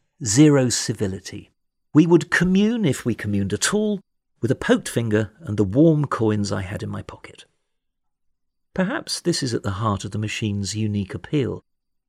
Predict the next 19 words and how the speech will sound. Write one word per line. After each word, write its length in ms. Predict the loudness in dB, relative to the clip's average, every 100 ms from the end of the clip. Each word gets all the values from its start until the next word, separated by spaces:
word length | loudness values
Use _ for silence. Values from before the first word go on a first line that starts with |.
| -8
a 60 |
displaced 800 | -2 2 2 2 0 0 2 -2 -2
misanthropy. 920 | -2 0 -2 -4 -10 -14 -16 -20 _ _ _ _ _ _ _ _
Perhaps 500 | 2 2 2 -4 0
we 120 | 0
transform 920 | 2 4 4 4 0 4 6 6 4
our 180 | 0 -2
gratitude 840 | -6 2 4 4 2 -2 0 0 0
at 140 | 0
not 380 | 4 4 4 2
having 240 | 2 2
to 100 | 2
deal 260 | 6 6 6
with 180 | 4 4
one 320 | 6 6 6
more 300 | 6 6 6
human 420 | 4 2 2 2
being 300 | 4 4 4
today 500 | -2 2 4 4 2